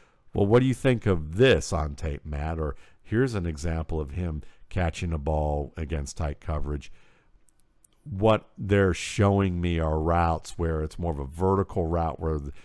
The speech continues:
the receiver has gotten behind the defender and the defender is trailing the man. Not where the receiver is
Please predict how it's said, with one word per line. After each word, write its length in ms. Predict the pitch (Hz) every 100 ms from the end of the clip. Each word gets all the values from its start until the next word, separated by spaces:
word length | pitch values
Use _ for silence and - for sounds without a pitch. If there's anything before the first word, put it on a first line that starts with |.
| - -
the 80 | 87
receiver 400 | 90 - 98 80
has 140 | 80
gotten 380 | 71 92 90 78
behind 360 | 78 80 90 82
the 60 |
defender 600 | 78 78 71 - 82 78
and 120 | 80 76
the 60 |
defender 580 | 73 73 85 80 78 73
is 120 | 71
trailing 640 | - - 90 85 73 67 67
the 60 |
man. 360 | 65 65 - - _ _ _ _ _ _
Not 360 | - 101 107 -
where 400 | 98 92 85 82 - - - -
the 120 | 90
receiver 840 | 87 85 - 92 82 87 82 82 -
is 420 | 95 82 76 73